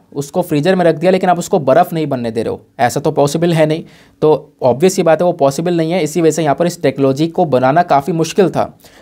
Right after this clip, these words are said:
तो क्रायोजेनिक टेक्नोलॉजी का यही काम है कि फ्यूल को ठंडा रखा जाए, फ्यूल को बहुत ठंडा कर दिया जाए, टेम्प-, माइनस टेम्परेचर पर लेकर आया जाए, लेकिन उसको बर्फ़ ना बनने दिया जाए। तो ये यहाँ पर क्रायोजेनिक टेक्नोलॉजी कहलाती है। इससे क्या होगा?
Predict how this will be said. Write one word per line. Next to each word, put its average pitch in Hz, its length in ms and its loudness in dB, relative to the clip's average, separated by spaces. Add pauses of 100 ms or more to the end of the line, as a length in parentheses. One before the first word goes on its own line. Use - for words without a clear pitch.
तो 170 100 0
क्रायोजेनिक 160 640 2
टेक्नोलॉजी 156 420 -2
का 190 100 0
यही 160 220 0
काम 165 240 0
है 180 60 0
कि 196 120 0
फ्यूल 175 300 2
को 196 140 2
ठंडा 156 400 0
रखा 139 260 0
जाए, 113 240 -4 (340)
फ्यूल 175 220 2
को 202 420 0
बहुत 175 300 2
ठंडा 143 280 0
कर 165 180 2
दिया 170 120 2
जाए, 165 200 4
टेम्प-, 139 380 -2
माइनस 151 320 0
टेम्परेचर 156 360 -2
पर 160 120 -2
लेकर 147 220 2
आया 139 100 6
जाए, 165 140 2
लेकिन 170 200 0
उसको 165 180 0
बर्फ़ 151 380 2
ना 143 80 2
बनने 120 280 -4
दिया 110 200 -4
जाए। 107 200 -8 (680)
तो 170 100 6
ये 190 180 4
यहाँ 151 180 2
पर 190 160 2
क्रायोजेनिक 151 560 2
टेक्नोलॉजी 131 380 -4
कहलाती 110 340 -4
है। - 120 -8 (280)
इससे 170 240 2
क्या 208 160 4
होगा? 190 300 2